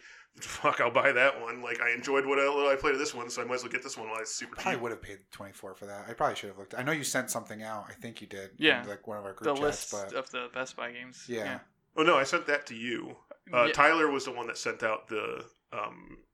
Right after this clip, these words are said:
Speaker 1: if you wanna buy something from Best Buy, the Cyber Monday
Speaker 3: Oh, yeah, use your
Speaker 1: deals,
Speaker 3: G C U.
Speaker 2: Oh, okay.
Speaker 1: uh, work with the Best Buy dis-, like, discount now.
Speaker 2: Oh,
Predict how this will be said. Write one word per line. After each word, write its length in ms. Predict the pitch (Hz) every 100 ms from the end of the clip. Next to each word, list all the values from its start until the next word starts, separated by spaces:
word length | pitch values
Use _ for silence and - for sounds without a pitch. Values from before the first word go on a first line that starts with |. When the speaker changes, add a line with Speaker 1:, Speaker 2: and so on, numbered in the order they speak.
| -
Speaker 1:
if 140 | 127
you 80 | 143
wanna 160 | 127 113
buy 140 | 117
something 260 | - - 110
from 100 | 113
Best 220 | 107 -
Buy, 100 | 107
the 80 | 104
Cyber 320 | - 107 110
Monday 180 | 110 110
Speaker 3:
Oh, 120 | 156 139
yeah, 180 | 139
use 340 | 123 131 131 143
your 180 | 131 123
Speaker 1:
deals, 120 | 117
Speaker 3:
G 80 | 131
C 280 | - 131 127
U. 40 | 127
Speaker 2:
Oh, 260 | 110 110 107
okay. 180 | -
Speaker 1:
uh, 240 | 104 107 110
work 200 | 127 120
with 80 | 120
the 60 |
Best 180 | 117 110
Buy 320 | 123 117 117 120 -
dis-, 160 | 127 123
like, 140 | 117
discount 360 | 127 - 127 127
now. 80 | 135
Speaker 2:
Oh, 580 | 120 127 123 120 107